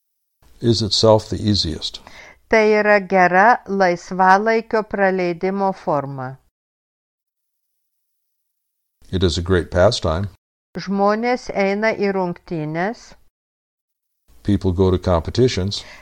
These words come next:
Speaker 2: seka rungtynių rezultatus,
Speaker 1: follow the competition results,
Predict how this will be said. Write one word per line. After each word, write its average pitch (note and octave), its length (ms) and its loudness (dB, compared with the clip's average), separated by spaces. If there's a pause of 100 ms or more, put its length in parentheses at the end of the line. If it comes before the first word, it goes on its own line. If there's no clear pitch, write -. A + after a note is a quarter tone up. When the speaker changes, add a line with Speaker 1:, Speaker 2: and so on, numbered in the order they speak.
Speaker 2:
seka G#3+ 640 2
rungtynių G#3+ 720 -4
rezultatus, F#3+ 1120 -4 (1120)
Speaker 1:
follow F2+ 320 2
the G2 140 0
competition G2 680 -2
results, G#2 640 0